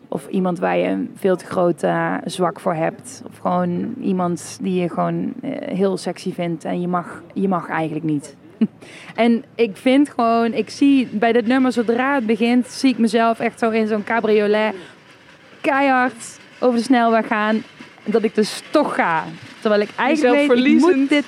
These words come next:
Speaker 1: niet doen.
Speaker 2: in dat moment.
Speaker 1: Ja. En
Speaker 2: Alles overboord
Speaker 1: Ja.
Speaker 2: en gaan.
Speaker 1: Precies. Het is een soort, soort van overgave aan iets.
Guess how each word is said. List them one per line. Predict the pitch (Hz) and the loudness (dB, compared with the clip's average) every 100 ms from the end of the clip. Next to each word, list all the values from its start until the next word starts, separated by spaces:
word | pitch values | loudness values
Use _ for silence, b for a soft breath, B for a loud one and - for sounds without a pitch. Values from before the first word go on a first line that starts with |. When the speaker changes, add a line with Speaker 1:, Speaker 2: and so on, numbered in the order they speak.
| 240 | 2
Speaker 1:
niet | 294 294 | 4 6
doen. | 233 185 180 | 4 2 0
Speaker 2:
in | 254 | 2
dat | 254 240 | 2 2
moment. | 240 233 214 220 226 | 2 2 2 0 -2
Speaker 1:
Ja. | - 247 214 202 - - - - - | 0 0 2 -2 -6 -12 -18 -14 -2
En | 233 240 | 2 2
Speaker 2:
Alles | 277 262 - | 2 2 2
overboord | 247 220 220 214 214 - - | 0 2 2 2 0 -4 0
Speaker 1:
Ja. | 269 240 208 | 2 2 2
Speaker 2:
en | 233 247 | 0 -2
gaan. | 220 190 185 202 - | -2 -2 -2 -6 -4
Speaker 1:
Precies. | 277 - 202 190 | -2 0 -2 0
Het | 233 | 0
is | |
een | 262 | 0
soort, | 311 277 | 0 0
soort | - 269 | 2 0
van | - 247 | 0 0
overgave | 247 254 220 208 202 196 | 2 2 0 0 0 0
aan | 196 | 0
iets. | 208 214 - - | 0 -2 -6 -16